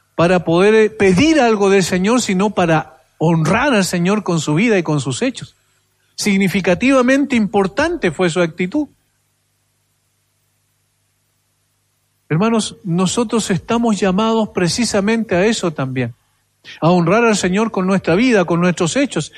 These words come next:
Y aunque esto tenga un costo altísimo y probablemente para nosotros va a ser un costo complejo posteriormente cuando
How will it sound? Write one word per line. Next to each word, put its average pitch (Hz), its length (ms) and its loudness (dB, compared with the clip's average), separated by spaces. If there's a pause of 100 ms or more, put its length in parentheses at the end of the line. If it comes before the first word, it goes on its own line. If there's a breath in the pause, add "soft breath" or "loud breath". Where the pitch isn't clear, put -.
(220 loud breath)
Y 185 80 2
aunque 226 340 2
esto 247 220 -2
tenga 254 260 0
un 220 140 0
costo 262 320 0
altísimo 208 580 0
y 202 40 2
probablemente 247 960 2 (260 loud breath)
para 185 220 2
nosotros 240 640 -2 (800 soft breath)
va 180 80 4
a 170 40 2
ser 240 160 2
un 226 140 0
costo 226 400 -2
complejo 220 760 0
posteriormente 220 800 0
cuando 202 500 0